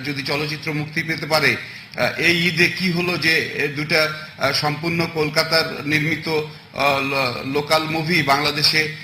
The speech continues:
মুক্তি দেওয়ার জন্য, আমি বলবো এটাও একটা, আহ, সব মিলে একটা ষড়যন্ত্র। আর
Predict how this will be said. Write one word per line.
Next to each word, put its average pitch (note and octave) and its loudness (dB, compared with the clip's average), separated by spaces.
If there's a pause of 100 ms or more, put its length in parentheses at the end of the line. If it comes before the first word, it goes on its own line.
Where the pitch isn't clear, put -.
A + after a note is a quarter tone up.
(140)
মুক্তি C#3 -2
দেওয়ার D3+ 4
জন্য, D3+ 0
আমি D3+ -4
বলবো D#3+ -2 (120)
এটাও D#3+ 0
একটা, D3+ 2
আহ, C#3 -4
সব D3 0
মিলে D#3 2
একটা D3 2
ষড়যন্ত্র। C#3 -2 (320)
আর B2+ 6